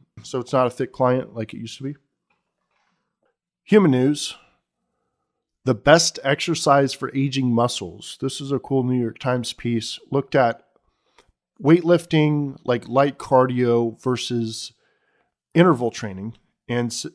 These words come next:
basically came out that interval training was the absolute best,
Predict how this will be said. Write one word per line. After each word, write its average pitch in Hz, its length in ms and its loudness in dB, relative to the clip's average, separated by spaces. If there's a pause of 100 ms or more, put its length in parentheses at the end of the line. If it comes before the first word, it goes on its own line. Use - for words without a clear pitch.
basically 139 460 0
came 127 300 -2
out 117 260 -2
that 107 420 -4
interval 131 340 0
training 117 400 -6
was 110 240 -6
the 113 160 -8
absolute 117 440 -4
best, - 440 -8